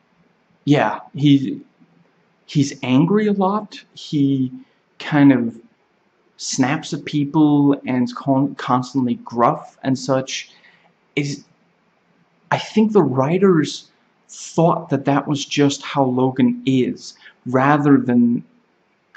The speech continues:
you know, there, there are things that he's, he's kind of a loner, and he's, you know, he pretends to not care that much. But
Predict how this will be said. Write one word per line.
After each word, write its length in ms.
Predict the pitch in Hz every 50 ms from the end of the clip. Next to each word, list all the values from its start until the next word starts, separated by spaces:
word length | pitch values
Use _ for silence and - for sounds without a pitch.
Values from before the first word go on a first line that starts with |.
| - _ _ _ _ _ _ _ _ _ _ _ _ _ _ _ _ _ _ _ -
you 120 | 180 170
know, 100 | 143 123
there, 280 | 120 156 156 143 - 135
there 200 | 151 156 156 147
are 160 | 143 139 139
things 680 | - - - 165 160 165 160 156 147 139 139 - - -
that 500 | - 127 120 123 123 123 117 - - - - _ _ _ _ _ _ _ _ _ _ _ _ _ _ _ _ _ _ _ _ -
he's, 280 | - 165 160 156 -
he's 320 | - - 156 160 147 - -
kind 260 | - - 170 165 160
of 100 | 139 139
a 40 | 131
loner, 760 | 127 123 127 135 151 156 160 151 143 143 139 135 123 - - _ -
and 480 | 123 127 131 127 127 123 120 120 123 - -
he's, 640 | - - - - 127 123 123 120 - - - - _ _ _ _ _ _ _ _ _ _ _ -
you 160 | - 139 135
know, 40 | 123
he 200 | - - 156 143
pretends 720 | 143 - 151 143 - - - - 156 160 156 143 139 139 -
to 120 | - 131 120
not 340 | 117 113 107 - - - - _ _ _ _ _ _ -
care 240 | - 143 139 139
that 220 | 135 127 117 - -
much. 300 | 127 120 120 - - -
But 260 | 156 139 123 -